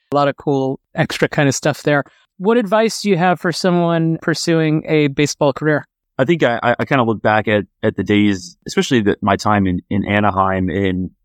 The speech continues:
Speaker 2: you know, I, I think it's just to be prepared for the hours, honestly. I think that when you, once you get into this game, you sacrifice a lot of things in life, missing weddings, or tons of family events, summer holidays, and things of that sort, that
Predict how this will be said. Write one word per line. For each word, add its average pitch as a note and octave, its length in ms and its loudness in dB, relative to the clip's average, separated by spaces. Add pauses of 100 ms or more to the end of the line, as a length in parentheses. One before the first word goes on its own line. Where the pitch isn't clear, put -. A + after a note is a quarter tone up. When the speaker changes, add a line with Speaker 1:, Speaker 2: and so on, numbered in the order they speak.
(220)
Speaker 2:
you A2+ 140 0
know, G#2 140 2
I, B2 180 2
I - 60 0
think D3 180 0
it's A#2+ 100 -2
just B2 220 -2 (280)
to A#2+ 120 0
be A2+ 100 2
prepared A2 460 0
for G#2+ 120 0
the G2 140 2
hours, A#2 680 -2
honestly. C3+ 580 -2 (180)
I A2+ 40 -2
think A2+ 140 0
that G2+ 180 2
when A2 140 0
you, G#2+ 300 2
once B2 200 -2
you B2 60 0
get A2+ 140 2
into G#2 180 -4
this G2 160 -4
game, G2+ 260 2
you F#2+ 120 0
sacrifice G2+ 600 -2
a G#2 60 -2
lot F#2+ 280 0
of F#2+ 200 -4 (300)
things G2 240 2
in F#2 100 0
life, F#2 560 -2 (220)
missing G2+ 360 0
weddings, F#2+ 680 -4
or E2 160 -2 (480)
tons A2+ 160 2
of F#2+ 100 -2
family G2+ 360 4
events, F#2+ 580 -2 (120)
summer A2 360 0
holidays, F#2+ 540 2
and F2 100 -4
things F2+ 160 -2
of F2+ 60 -4
that F2 180 0
sort, F#2+ 480 0
that F2+ 260 0